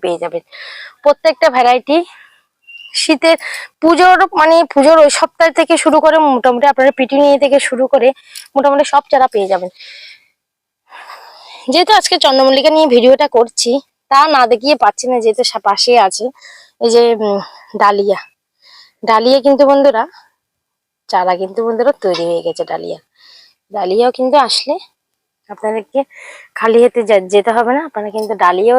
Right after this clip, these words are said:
এসে নিয়ে যেতে পারবেন, ডালিয়ার চারা। তো এভাবে কিন্তু চারা কিন্তু প্রচুর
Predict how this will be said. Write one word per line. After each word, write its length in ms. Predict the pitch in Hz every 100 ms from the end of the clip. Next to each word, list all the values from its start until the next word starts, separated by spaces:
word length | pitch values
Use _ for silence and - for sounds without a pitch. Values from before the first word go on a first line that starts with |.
| 240
এসে 160 | -
নিয়ে 180 | 254 214 175
যেতে 140 | 165
পারবেন, 260 | 165 170 170 170
ডালিয়ার 380 | 170 170 170 -
চারা। 240 | - 147 - - _ _ _ _ _ _ _ _ _ _ _ _ _ _ _ _ _ - - - _ _ _ _ _ _ _ _ _ _ _ _ _ _ _ _ _ _ _ _ _ _ _ _ _ _ _ _
তো 80 | - -
এভাবে 300 | 233 214 254 269
কিন্তু 220 | 277 294
চারা 280 | - 220 208
কিন্তু 220 | 196 226 311
প্রচুর 340 | - 208 240